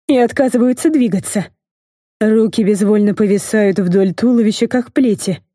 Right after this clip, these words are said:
Самое время грохнуться в обморок, как и обещала, потому что прямо передо мной стоит сошедший с постера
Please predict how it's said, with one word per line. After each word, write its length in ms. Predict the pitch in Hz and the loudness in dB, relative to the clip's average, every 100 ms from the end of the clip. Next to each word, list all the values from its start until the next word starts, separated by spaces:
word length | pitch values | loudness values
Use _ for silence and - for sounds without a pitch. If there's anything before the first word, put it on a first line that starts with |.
| _ _ _ _ _ _ - | _ _ _ _ _ _ -14
Самое 520 | - 370 349 330 320 | -4 2 4 4 4
время 320 | 311 294 254 | 2 2 2
грохнуться 600 | 262 262 - 233 - 254 | 0 0 0 -2 -2 -2
в 120 | 233 | 0
обморок, 560 | 311 311 233 226 - - _ _ _ - | 2 2 2 0 -2 -6 _ _ _ -4
как 260 | 262 233 | -2 0
и 60 | - | 0
обещала, 600 | 226 277 - 240 208 202 _ _ _ _ _ | 2 0 0 0 0 -2 _ _ _ _ _
потому 420 | - 240 220 226 | -6 -2 0 0
что 200 | 214 - | 0 -4
прямо 460 | 226 226 233 185 190 | -2 0 0 0 0
передо 360 | - 196 190 190 | 0 0 0 0
мной 360 | 214 302 320 _ _ _ _ _ | 2 2 0 _ _ _ _ _
стоит 500 | - - 226 214 208 | -14 -6 0 0 -2
сошедший 840 | - 214 190 - 226 190 - - | -4 -4 -4 -4 -2 -2 -4 -6
с 140 | 175 - | -6 -6
постера 560 | - 202 - 254 262 | -4 -4 -2 -4 -4